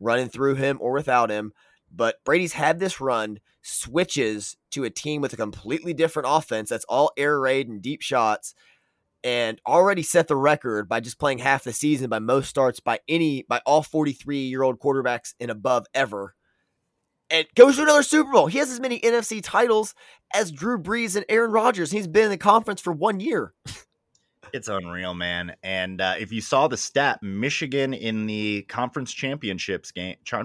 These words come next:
Speaker 2: conference championship games had the most players represented on the conference championship teams with eleven.
Speaker 1: Wow.
Speaker 2: Which, I mean, I don't know what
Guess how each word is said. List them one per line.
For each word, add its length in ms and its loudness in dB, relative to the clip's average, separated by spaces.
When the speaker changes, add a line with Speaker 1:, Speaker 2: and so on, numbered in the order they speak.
Speaker 2:
conference 500 -6
championship 640 -8
games 560 -4
had 200 -2
the 240 -4
most 560 -6
players 520 0
represented 840 -4
on 320 -6
the 160 -8
conference 400 -10
championship 600 -8
teams 280 -8
with 120 -10
eleven. 520 -4
Speaker 1:
Wow. 380 -20
Speaker 2:
Which, 440 -4
I 120 -2
mean, 340 -4
I 120 0
don't 200 -4
know 320 -2
what 300 -2